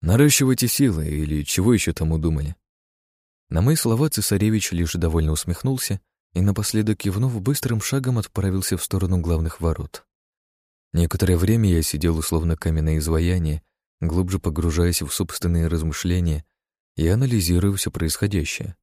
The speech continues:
пока Хельга и Габриэль в это самое время двумя неподвижными тенями стояли прямо за моей спиной. Не знаю почему, но внутреннее чутьё не радовало. Абсолютно.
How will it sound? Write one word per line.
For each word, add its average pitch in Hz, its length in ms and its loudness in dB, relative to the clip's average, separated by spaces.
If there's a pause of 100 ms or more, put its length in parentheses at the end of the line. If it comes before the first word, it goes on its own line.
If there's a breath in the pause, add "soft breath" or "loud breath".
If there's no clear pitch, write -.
(600)
пока 90 260 2
Хельга 127 400 2
и 120 80 2
Габриэль 98 500 2
в 104 80 0
это 92 180 0
самое 78 360 0
время 92 380 0 (420)
двумя 95 380 2
неподвижными 101 720 2
тенями 85 440 0
стояли 98 420 0
прямо 95 400 0
за 110 140 0
моей 76 280 0
спиной. 80 520 -4 (1080)
Не 92 160 2
знаю 143 240 4
почему, 135 380 0
но 110 160 2
внутреннее 98 600 2
чутьё 110 340 -2
не 101 160 2
радовало. 76 640 -4 (340)
Абсолютно. 76 760 -2